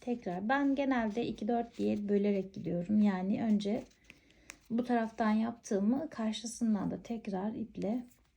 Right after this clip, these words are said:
pardon, şöyle aynı yerden bölüm yapıyorum. Sonra tekrar bunu yarısını alıyorum. Eşit gitmek için bu kolay bir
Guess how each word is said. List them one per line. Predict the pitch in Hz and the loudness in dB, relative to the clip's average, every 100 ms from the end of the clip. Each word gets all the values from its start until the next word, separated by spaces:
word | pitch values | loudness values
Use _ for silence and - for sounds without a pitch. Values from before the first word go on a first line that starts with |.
| _ - - _ _ _ _ _ _ _ _ _ _ _ _ _ _ _ _ _ _ _ _ _ - _ _ 220 - 214 | _ -20 -20 _ _ _ _ _ _ _ _ _ _ _ _ _ _ _ _ _ _ _ _ _ -20 _ _ -16 -14 -14
pardon, | 196 196 202 208 240 | -14 -14 -10 -8 -6
şöyle | 240 - 180 185 220 247 - - - - - - _ _ - - - - - | -6 -8 -10 -6 -6 -8 -12 -20 -20 -20 -20 -20 _ _ -20 -20 -20 -20 -8
aynı | 269 254 254 233 | -2 0 2 4
yerden | 202 185 175 208 277 330 - - _ _ _ - | 2 0 -4 -2 -4 -4 -12 -20 _ _ _ -2
bölüm | 196 196 190 | 4 4 4
yapıyorum. | 170 175 - - 175 - | 0 -2 -12 -14 -14 -16
Sonra | - 247 269 269 262 | 0 4 6 6 2
tekrar | 240 220 - 180 180 | -4 -6 -4 -4 2
bunu | 240 240 339 - _ _ _ - 208 | 4 4 0 -10 _ _ _ -2 0
yarısını | 202 202 - - | 2 -2 -6 -6
alıyorum. | 175 165 160 165 170 - - | -6 -8 -10 -14 -18 -12 -2
Eşit | 240 277 - - - _ _ _ _ | 0 -2 -10 -16 -20 _ _ _ _
gitmek | 240 220 - 247 240 | -8 -6 -2 -2 -2
için | - 269 247 214 | -8 -4 -2 0
bu | 247 269 - _ _ - - - - - - - - | 0 -2 -10 _ _ -20 -20 -18 -16 -16 -18 -20 -10
kolay | 262 233 220 202 | -2 0 2 0
bir | 180 | -2